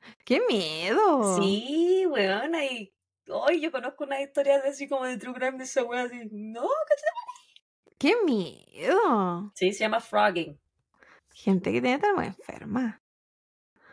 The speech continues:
Speaker 1: Cabe mencionar también, eh, la persona que preparaba los desayunos para los huéspedes siempre decía que cuando estaba sola sentía la presencia que había alguien más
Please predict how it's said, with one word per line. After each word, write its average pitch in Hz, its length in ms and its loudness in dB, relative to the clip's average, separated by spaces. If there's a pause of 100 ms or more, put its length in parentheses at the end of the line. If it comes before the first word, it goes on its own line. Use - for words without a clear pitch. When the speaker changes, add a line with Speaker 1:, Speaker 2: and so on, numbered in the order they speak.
(640)
Speaker 1:
Cabe 285 240 4
mencionar 381 580 0 (380)
también, 190 500 0 (400)
eh, 185 400 -2
la 196 140 4
persona 277 500 -2
que 294 140 -6
preparaba 254 480 2
los 240 120 -2
desayunos 240 540 -4
para 226 180 0
los 302 160 -2
huéspedes 240 480 -2
siempre 262 400 -2
decía 302 400 -2
que 269 120 -10
cuando 220 200 2
estaba 254 380 0
sola 285 440 -2 (320)
sentía 220 420 2
la 277 140 2
presencia 254 520 -2
que 208 80 -2
había 202 300 2
alguien 214 300 2
más 185 360 -4